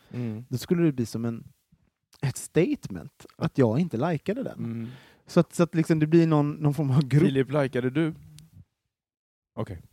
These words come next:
Speaker 1: bra.
Speaker 2: Ja. Ja, men du ser. Han läker ju inte något. <laughs>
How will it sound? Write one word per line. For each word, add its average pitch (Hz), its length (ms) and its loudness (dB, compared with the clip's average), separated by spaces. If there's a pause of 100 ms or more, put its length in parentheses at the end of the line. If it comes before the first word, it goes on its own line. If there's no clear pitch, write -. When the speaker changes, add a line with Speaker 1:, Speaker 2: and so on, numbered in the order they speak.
(120)
Speaker 1:
bra. 117 160 -8
Speaker 2:
Ja. 110 140 -8 (760)
Ja, 185 80 0
men 226 120 0
du 233 80 0
ser. 214 440 -4
Han 175 160 0
läker 202 200 2
ju 196 80 4
inte 170 140 2
något. 185 380 -6
<laughs> - 0 -